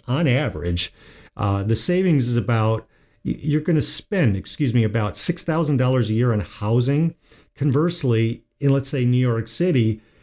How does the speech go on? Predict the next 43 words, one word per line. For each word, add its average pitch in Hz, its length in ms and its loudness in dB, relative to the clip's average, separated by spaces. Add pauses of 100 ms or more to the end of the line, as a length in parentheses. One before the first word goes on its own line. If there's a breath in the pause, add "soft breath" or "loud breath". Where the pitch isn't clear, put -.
(140 loud breath)
the - 80 0
spending 180 360 0
on 110 80 2
housing 127 500 0
is 110 120 -2
gonna 123 140 0
be 107 100 0
over 110 200 2
twenty-eight 113 520 0
thousand 107 380 0
on 82 160 0
average 85 540 -2 (160)
a 104 80 0
year. 80 320 0 (680 soft breath)
So 110 200 -2
broken 156 420 0
down 135 260 2
a, 123 60 0
a 123 120 -2
bit 127 200 0
further, 117 460 0
that 123 120 -2
typically 135 400 -2
means 117 360 2
a 101 280 0
New 113 140 2
York 131 420 0 (140)
City 131 360 0
resident 110 600 0
is 104 100 2
spending 123 600 0
thirty-eight 131 680 0
percent 120 320 0
of 95 80 2
their 101 100 0
budget 101 360 2
on 87 160 2
housing, 87 560 2
which 90 200 0
is 95 220 2
quite 117 240 2
a - 60 0
lot. 85 240 -4